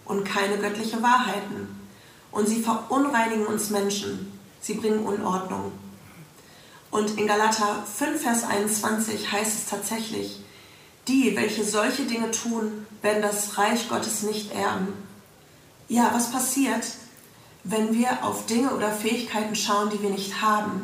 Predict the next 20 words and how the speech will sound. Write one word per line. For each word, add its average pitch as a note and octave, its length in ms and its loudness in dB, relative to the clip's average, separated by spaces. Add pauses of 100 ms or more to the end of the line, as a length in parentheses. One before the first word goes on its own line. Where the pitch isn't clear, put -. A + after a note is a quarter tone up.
(100)
oder F#3+ 140 -2
die F#3+ 140 -2
wir F#3+ 100 2
nicht F#3+ 200 -2
sind? F#3+ 400 -2 (720)
Was A3+ 260 2
passiert, B3 400 0
wenn A#3 160 2
wir A#3 120 2
uns - 180 -2
selbst B3 360 -2
erhöhen A3 540 0
und G3 140 -4
uns G3 220 -4
selbst A#3+ 460 0
unsere G3 220 -2
Talente G3+ 460 0
und F#3+ 120 -2
Fähigkeiten G#3 540 -2
zuschreiben? - 840 -4